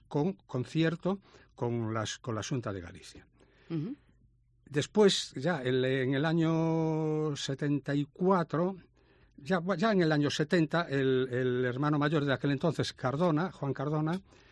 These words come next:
Speaker 1: vio que el hospital de la calle del Hospital se quedaba pequeño. Ya se habían ido incorporando casas colindantes con el edificio principal, pero se vio que la situación se hacía insostenible.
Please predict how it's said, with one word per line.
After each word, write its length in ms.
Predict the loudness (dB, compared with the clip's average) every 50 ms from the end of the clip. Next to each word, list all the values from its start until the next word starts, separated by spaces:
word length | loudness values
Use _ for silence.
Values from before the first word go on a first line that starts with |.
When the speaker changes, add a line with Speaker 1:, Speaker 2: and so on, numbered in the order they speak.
| -20 -20 -20 _ _ _ -4
Speaker 1:
vio 260 | 0 2 2 2 4
que 80 | 2
el 80 | 2 2
hospital 380 | 2 0 -2 0 2 2 2 4
de 80 | 4
la 80 | 2 2
calle 240 | 2 2 2 4 2
del 100 | 2 2
Hospital 360 | 0 -2 -4 -2 -2 -2 -2
se 180 | 0 -4 -4
quedaba 320 | -2 -2 -2 0 -2 -2 -4
pequeño. 500 | -8 -10 -10 -10 -10 -10 -10 -16 -16 -10
Ya 180 | -4 -2 -2
se 120 | 0 0 2
habían 260 | 4 4 4 4 4
ido 300 | 4 4 4 2 2 0 -4 -12 -20 -20 -20 -20 -20 -20 -8 -2
incorporando 1000 | -2 0 2 2 0 0 0 0 2 4 4 4 4 4 4 2 0 0 -2 -4
casas 420 | 0 2 2 2 2 0 0 2
colindantes 800 | 6 8 8 8 8 4 4 4 4 4 4 4 0 -2 -2 -2
con 180 | -2 -2 0 0
el 120 | 0 0
edificio 640 | -2 -2 -2 -4 -6 -6 -4 0 0 0 0 0 -2
principal, 680 | -2 -2 -2 -2 -2 -4 -2 0 0 2 2 0 -2 -4 -10 -14 -20 -14 -6
pero 320 | -2 0 0 0 0 -4 -12 -10 -8 -8
se 260 | -6 -2 -2 -2 -2
vio 240 | 0 0 0 0 0
que 180 | 0 -2 -2
la 120 | -2 -2 -2
situación 420 | -4 -4 -4 -4 -4 -2 -4 -4
se 80 | -4 -4
hacía 300 | -6 -4 -4 -4 -4 -4
insostenible. 800 | -4 -6 -6 -8 -10 -10 -8 -8 -8 -6 -6 -6 -2 -4 -4